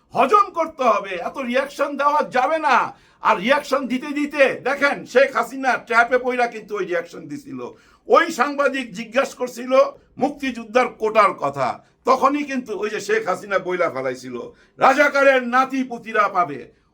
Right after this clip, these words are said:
ওইটা কিন্তু ভয়াবহ, অ্যাটম বোমের চেয়েও ভয়াবহ। ওইটা আর মুখে আইনেন না, ওইটা মুখে আনাতেই কিন্তু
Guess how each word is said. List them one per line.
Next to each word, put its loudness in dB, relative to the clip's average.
ওইটা 0
কিন্তু -6
ভয়াবহ, 4
অ্যাটম 0
বোমের 0
চেয়েও -2
ভয়াবহ। -2
ওইটা 6
আর 6
মুখে -4
আইনেন -4
না, -8
ওইটা 2
মুখে 2
আনাতেই 0
কিন্তু 2